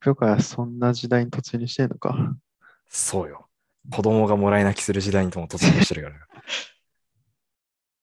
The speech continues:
Speaker 1: いや、でも何やったかとかも覚えてねえな。小学校もあんま覚えてないもん。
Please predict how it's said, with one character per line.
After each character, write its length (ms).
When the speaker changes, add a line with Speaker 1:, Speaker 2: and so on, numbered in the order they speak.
Speaker 1:
い 40
や、 60
で 60
も 240
何 240
や 80
っ 20
た 140
か 80
と 80
か 140
も 160
覚 140
え 40
て 140
ね 120
え 40
な。 460
小 380
学 160
校 140
も 140
あ 20
ん 40
ま 100
覚 180
え 20
て 120
な 120
い 40
も 60
ん。 20